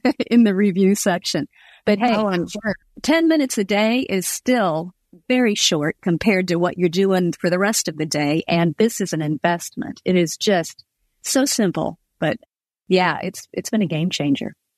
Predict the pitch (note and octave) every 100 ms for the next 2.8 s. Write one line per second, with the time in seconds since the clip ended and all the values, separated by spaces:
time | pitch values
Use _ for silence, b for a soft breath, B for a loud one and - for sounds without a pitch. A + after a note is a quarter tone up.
0 | _ _ A#3 G3+ A#3+ A#3 F#3 A3+ B3+ -
1 | D4+ A#3+ G3+ C#4+ - B3+ G#3+ G#3 A#3+ F4
2 | A4+ - A3 G#3 G#3 G#3 G3 -